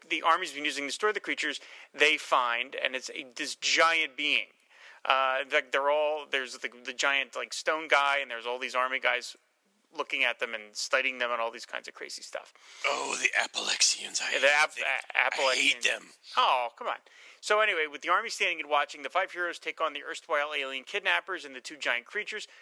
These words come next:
Speaker 1: who have now awoken. Not used to acting as a team, they learn in battle just what each other's strengths and weaknesses are.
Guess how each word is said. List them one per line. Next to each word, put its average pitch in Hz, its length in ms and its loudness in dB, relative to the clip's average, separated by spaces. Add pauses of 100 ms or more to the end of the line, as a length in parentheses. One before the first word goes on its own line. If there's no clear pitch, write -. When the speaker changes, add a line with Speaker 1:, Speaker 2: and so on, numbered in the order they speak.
(100)
Speaker 1:
who 165 120 -4
have 135 80 -6
now 131 240 2
awoken. 247 380 2 (300)
Not 165 240 0
used 165 240 -8
to - 80 -2
acting 156 320 -2
as 127 100 -8
a 135 60 -14
team, 214 380 -6
they 156 120 -2
learn 170 320 0
in 165 120 -8
battle 135 360 2
just - 180 -12
what 180 100 -14
each 180 300 -8
other's 151 360 -6
strengths 143 440 -6
and 160 140 -16
weaknesses 185 560 -4
are. - 300 -4